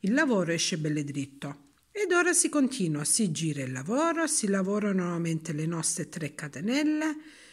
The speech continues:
e su ogni archetto di due catenelle si lavorano le nostre tre maglie alte.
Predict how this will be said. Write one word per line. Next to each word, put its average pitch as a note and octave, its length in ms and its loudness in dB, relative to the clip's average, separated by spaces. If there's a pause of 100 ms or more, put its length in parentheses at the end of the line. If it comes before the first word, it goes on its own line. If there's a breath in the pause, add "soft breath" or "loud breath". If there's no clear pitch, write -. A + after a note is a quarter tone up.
(160 loud breath)
e C#4+ 160 0
su - 220 4
ogni F3+ 600 4
archetto F#3+ 640 -2
di F#3+ 160 -2
due A3+ 200 4
catenelle B3 600 2
si D4+ 160 2
lavorano A3 600 0
le C4+ 120 2
nostre A#3+ 480 -2
tre G3+ 380 -2
maglie D#3+ 640 0
alte. D3+ 580 -6